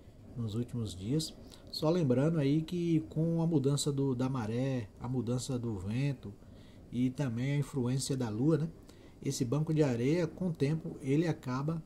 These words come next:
desaparecendo, tá? Isso aí é, é repentino.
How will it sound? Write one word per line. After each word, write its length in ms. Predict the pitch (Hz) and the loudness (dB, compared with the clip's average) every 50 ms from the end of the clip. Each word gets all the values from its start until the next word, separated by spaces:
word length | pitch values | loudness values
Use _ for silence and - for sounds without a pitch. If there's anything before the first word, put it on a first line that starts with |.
| - - - - | -12 -16 -14 -8
desaparecendo, 880 | 104 127 127 143 151 147 - 147 180 208 208 - - 139 127 120 110 104 | -4 -2 2 2 0 0 0 -2 -2 -2 -2 -2 -2 -2 -2 -2 -4 -4
tá? 220 | 107 120 131 156 - - | -6 -6 -6 -6 -8 -8
Isso 240 | 143 123 123 - - | -6 -6 -4 -4 -2
aí 380 | 139 127 123 127 135 156 160 160 - - - - - - - - - | 0 0 2 2 2 0 -2 -4 -8 -14 -18 -18 -18 -18 -18 -18 -12
é, 920 | - - 123 123 120 120 120 120 117 113 113 113 113 110 104 107 104 - - - | -6 -4 -2 -2 0 0 -2 -2 -2 -4 -4 -6 -6 -6 -8 -8 -10 -10 -8 -6
é 80 | 110 | -4
repentino. 680 | 113 127 143 - - 202 175 - - 139 127 123 110 101 | -2 -2 -2 0 -2 -2 -2 -2 -2 0 0 0 0 -2